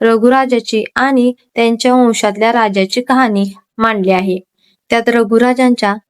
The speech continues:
दानशूरतेविषयी एक कथा आहे, ती आज मी तुम्हाला सांगणार आहे.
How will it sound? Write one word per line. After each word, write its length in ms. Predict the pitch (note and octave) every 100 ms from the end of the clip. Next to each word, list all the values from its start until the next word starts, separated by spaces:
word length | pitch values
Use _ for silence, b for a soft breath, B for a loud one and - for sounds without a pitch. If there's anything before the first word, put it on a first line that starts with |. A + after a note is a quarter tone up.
| -
दानशूरतेविषयी 1160 | G#3 G#3 G#3 G3+ A#3+ A3+ B3+ B3+ C4+ - A3 A3+ _ _ -
एक 220 | A#3+ -
कथा 220 | G#3+ G3
आहे, 300 | G3 G3+ F#3 F#3+ _ _ _ _
ती 80 | C4+
आज 260 | C4 B3+
मी 160 | B3+ B3 B3
तुम्हाला 380 | A3+ G3 G3
सांगणार 440 | G#3 B3 G#3 F#3 F#3
आहे. 280 | G3 G3